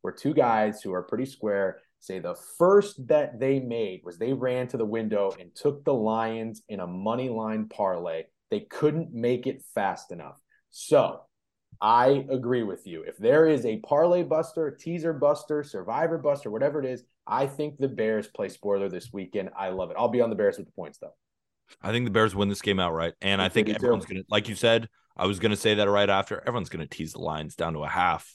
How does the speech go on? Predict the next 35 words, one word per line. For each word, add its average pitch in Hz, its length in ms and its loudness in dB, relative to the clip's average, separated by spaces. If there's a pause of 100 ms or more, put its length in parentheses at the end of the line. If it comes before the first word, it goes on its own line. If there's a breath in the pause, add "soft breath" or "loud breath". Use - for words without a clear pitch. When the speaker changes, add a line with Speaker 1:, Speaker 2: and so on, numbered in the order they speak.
(120)
Speaker 2:
Come 131 120 4
Speaker 1:
Everyone. 160 200 8
Speaker 2:
on. 101 480 4
Come 233 140 -4
on. 294 100 6
Speaker 1:
Everyone. 269 160 6
Speaker 2:
It's - 80 -4
the 254 60 -6
Lions. 269 580 6
They're 311 160 -2
way 359 140 2
better 302 160 0
than 233 100 -4
the 220 80 -8
Bears, 202 320 0
right? 277 340 2 (280)
Bears 233 220 4
Speaker 1:
Yep. 226 60 -8
Speaker 2:
are 220 120 -4
taking, 226 240 -2
they're 208 100 -2
going 220 160 0
for 214 60 -10
their 220 140 -2
Royal 220 460 2
Rumble 208 280 -4
pick. 233 240 -2 (360)
That's - 240 -2
not 123 140 0
how 120 120 6
the 117 120 2
N 113 80 4
F 107 140 2
L 113 120 4
works. - 560 -4